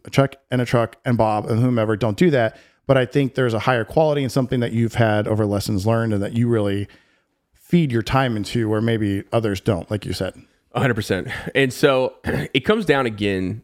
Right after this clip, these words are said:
Speaker 2: we're trying to productize the service again, because there is a system, there's a process, even with the exterior wash and the Christmas lights, that goes into how do we prep the home?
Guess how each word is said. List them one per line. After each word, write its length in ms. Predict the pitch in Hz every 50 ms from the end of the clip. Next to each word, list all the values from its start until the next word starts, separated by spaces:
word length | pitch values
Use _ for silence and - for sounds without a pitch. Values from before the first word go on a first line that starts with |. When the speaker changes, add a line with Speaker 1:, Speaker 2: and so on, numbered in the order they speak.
| _ _
Speaker 2:
we're 200 | - 110 113 120
trying 300 | 120 - 147 131 123 113
to 260 | 107 - - 113 107 98
productize 760 | - - - 104 101 98 92 92 - - 90 85 87 87 -
the 60 | 87
service 560 | - - - 50 - - - - - _ _ _ _ -
again, 460 | 104 101 95 67 50 50 - - - _ _ -
because 240 | 104 - 131 117
there 140 | 101 113 123
is 260 | - 110 143 143 127
a 120 | 127 120 113
system, 460 | - - - 117 110 - - 107 101
there's 180 | 101 101 98 107
a 60 | 101
process, 600 | - 110 95 95 92 - - 95 92 - - - -
even 140 | 104 104
with 80 | 107 101
the 60 | 90
exterior 360 | 92 - - - 104 104 98
wash 260 | 95 95 87 98 - - -
and 140 | 101 104 120
the 40 |
Christmas 380 | 127 - - 143 - - - -
lights, 320 | 98 95 95 104 - - - _ - - _ _ _ -
that 520 | 107 110 104 101 101 - - _ - 107
goes 300 | 110 113 110 110 104 101
into 480 | 101 101 101 101 95 - 101 95 92 90
how 280 | - 101 95 104 110
do 80 | 110 104
we 460 | 101 101 101 101 101 101 98 - - - _ _ _ _ _
prep 240 | - - 113 101 -
the 100 | - -
home? 320 | 107 98 58 55 - 113